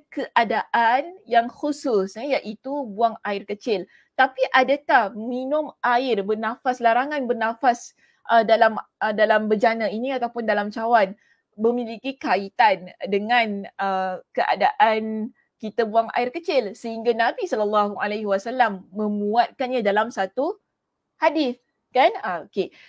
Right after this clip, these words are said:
So kita lihat ya pada penerangan di sini, sila lihat pada, uh, perenggan yang sama, okey, perenggan yang sama tetapi pada,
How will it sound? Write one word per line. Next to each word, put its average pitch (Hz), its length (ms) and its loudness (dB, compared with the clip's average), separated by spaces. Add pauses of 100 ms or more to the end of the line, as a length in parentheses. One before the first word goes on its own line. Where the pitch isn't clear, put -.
(100)
So 330 160 0
kita 294 240 0
lihat 262 240 4
ya 294 80 6
pada 247 240 4
penerangan 220 480 -2
di 202 160 -4
sini, 214 400 -6
sila 302 480 -2
lihat 262 480 0
pada, 226 480 2 (420)
uh, 214 220 2
perenggan 240 560 2
yang 220 400 -4 (1120)
sama, 320 480 2
okey, 302 160 -4
perenggan 302 400 -2
yang 277 160 -4
sama 233 560 -2
tetapi 220 800 -4 (560)
pada, 233 380 4